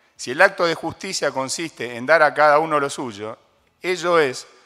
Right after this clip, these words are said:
porque dicho acto supone otro precedente, un, un acto anterior, por virtud del cual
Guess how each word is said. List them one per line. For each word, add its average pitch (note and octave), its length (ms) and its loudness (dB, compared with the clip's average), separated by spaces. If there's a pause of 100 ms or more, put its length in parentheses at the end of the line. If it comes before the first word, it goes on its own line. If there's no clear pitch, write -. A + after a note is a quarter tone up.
(160)
porque A#2 360 -10
dicho D#3+ 280 0
acto A2+ 460 2
supone D3 560 -6
otro D#3 320 -4
precedente, A2+ 880 -8 (320)
un, C3+ 320 -10
un B2+ 140 -6
acto C#3 220 -4
anterior, A#2+ 600 -8 (420)
por G#2+ 140 -6
virtud A#2+ 300 -6
del D#3 120 2
cual D3+ 420 6